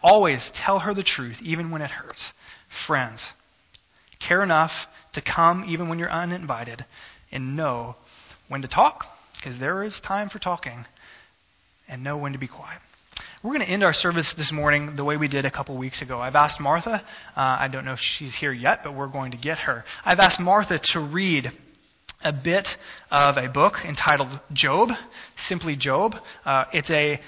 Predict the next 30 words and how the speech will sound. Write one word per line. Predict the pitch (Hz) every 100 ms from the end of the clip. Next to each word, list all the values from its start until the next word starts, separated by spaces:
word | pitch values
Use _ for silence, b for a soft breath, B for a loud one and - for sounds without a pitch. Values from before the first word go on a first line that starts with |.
| B
it's | 156 -
a | 143
poetical | - 185 151 190 208 208 160
rendering | 139 151 180 196 269 269 165 - -
from | - 160 156
the | 139 135 135
creative | - 175 156 180 180 160
and | 120 113 B B B B _ _ -
theologically | 147 135 131 156 156 147
brilliant | 127 135 135 156 160
mind | 151 131 139 156 135
of | 123 - - -
Pastor | - 143 - 135
John | 135 131
Piper. | 131 135 - 175 - B B B B
Uh, | - 127 131 - 151
and | 139
so | 156 139 139
the | 147 147
illustrations | 165 160 165 170 165 185
will | 151 139
be | 143
up | 147 156
on | 143
the | 131
screen | - 147 147 190
here | 190 - 147
in | 131
a | 127
minute. | 131 156